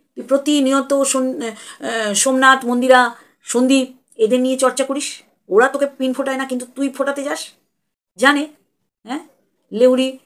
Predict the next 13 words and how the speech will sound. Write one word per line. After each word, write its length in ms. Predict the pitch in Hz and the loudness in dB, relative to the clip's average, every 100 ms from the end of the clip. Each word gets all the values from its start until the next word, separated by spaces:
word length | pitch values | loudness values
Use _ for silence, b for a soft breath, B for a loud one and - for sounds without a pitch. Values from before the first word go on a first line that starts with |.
| - | 0
বেবুসে 400 | 214 247 247 269 | 4 4 2 -2
মাগি, 420 | 240 240 247 339 - _ _ _ _ _ _ _ - | 0 0 0 -6 -10 _ _ _ _ _ _ _ -10
তোমার 140 | 247 - | -10 -8
ছ্যাঁদা, 440 | - 240 247 302 302 | -4 0 2 2 0
তোমার 120 | 254 | -6
ছ্যাঁদার 280 | - 240 262 | -4 -2 -2
কোনো 140 | 277 | -4
কাজ 200 | 262 233 | -2 -2
হয় 140 | 202 156 | -2 -4
না। 160 | - _ _ _ | -10 _ _ _
তোমার 400 | _ _ 226 226 | _ _ -14 -8
ছ্যাঁদা 260 | - 233 | -4 -2
তোমার 280 | 269 247 247 | -2 0 -2